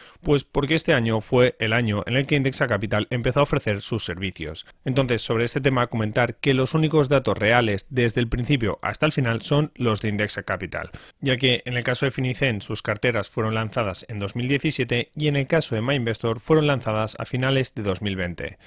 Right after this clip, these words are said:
por lo que en ambos casos se ha utilizado lo que se conoce como backtesting para saber qué rentabilidades hubieran obtenido estas carteras en el pasado.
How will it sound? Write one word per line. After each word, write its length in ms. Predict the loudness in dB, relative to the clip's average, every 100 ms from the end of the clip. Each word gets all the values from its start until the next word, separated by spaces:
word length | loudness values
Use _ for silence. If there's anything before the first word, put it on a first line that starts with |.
| -10 -2
por 100 | 0
lo 140 | 2
que 180 | 0 0
en 100 | 0
ambos 240 | 0 0 0
casos 420 | -2 0 -2 0
se 80 | -2
ha 40 |
utilizado 500 | -2 -2 -2 -2 -2
lo 180 | -4 -4
que 80 | -6
se 140 | -6
conoce 340 | -6 -4 -4
como 240 | -4 -2 0
backtesting 640 | -2 -2 -4 -4 -4 -8
para 220 | -4 -4
saber 400 | -2 0 0 0 0
qué 140 | 2
rentabilidades 640 | 4 2 2 2 0 -2 -4
hubieran 340 | -2 0 -2
obtenido 520 | -4 -2 -2 -2 -4 -2
estas 320 | -2 -2 0
carteras 580 | -2 0 0 0 -2 -4
en 140 | -4
el 100 | -4
pasado. 540 | -2 -2 -2 -4 -8